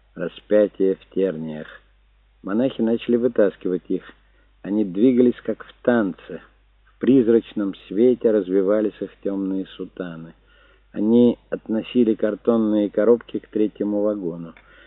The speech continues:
Двое запрыгнули внутрь и начали расставлять коробки у стены.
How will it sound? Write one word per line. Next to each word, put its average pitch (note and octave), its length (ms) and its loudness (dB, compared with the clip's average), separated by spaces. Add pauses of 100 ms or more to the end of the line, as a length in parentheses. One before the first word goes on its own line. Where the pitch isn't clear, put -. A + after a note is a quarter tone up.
(200)
Двое B2 340 6
запрыгнули A2 600 4
внутрь A#2+ 460 4
и A2+ 40 6
начали A#2 380 2
расставлять G#2 640 0
коробки G2 460 0
у F#2+ 120 0
стены. F2+ 540 -8